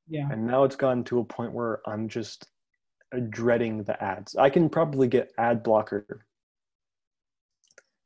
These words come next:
Speaker 2: I don't know. I'm not that good with technology, but, uh,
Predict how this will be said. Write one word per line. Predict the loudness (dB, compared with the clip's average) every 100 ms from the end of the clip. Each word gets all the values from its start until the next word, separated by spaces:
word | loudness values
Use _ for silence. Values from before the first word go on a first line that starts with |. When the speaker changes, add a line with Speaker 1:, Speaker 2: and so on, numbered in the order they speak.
| _ _ -10
Speaker 2:
I |
don't | -8
know. | -6
I'm | 0
not | 0 2
that | 2
good | 2
with | 0 -2
technology, | -2 2 2 2 -2 -8 0
but, | 2 2 -4 -4
uh, | -2 -2